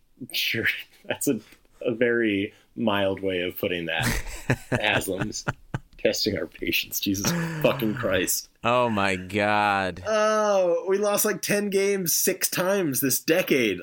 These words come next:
Speaker 1: alone. We haven't been to the playoffs since two thousand two.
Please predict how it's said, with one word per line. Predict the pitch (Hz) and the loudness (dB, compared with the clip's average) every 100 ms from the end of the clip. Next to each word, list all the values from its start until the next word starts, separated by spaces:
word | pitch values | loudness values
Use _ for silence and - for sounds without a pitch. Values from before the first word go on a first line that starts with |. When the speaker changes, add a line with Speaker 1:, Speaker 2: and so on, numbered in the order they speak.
| - | -2
Speaker 1:
alone. | 127 151 175 131 90 - _ _ _ _ | 0 2 2 0 -4 -14 _ _ _ _
We | 160 | 0
haven't | 175 | 0
been | 190 | 0
to | 185 | 0
the | 180 | 0
playoffs | - 185 165 165 | 2 2 2 0
since | - 165 147 | -2 -4 0
two | 170 | 2
thousand | 165 156 139 | 2 0 -2
two. | - 131 131 151 | 0 2 2 -2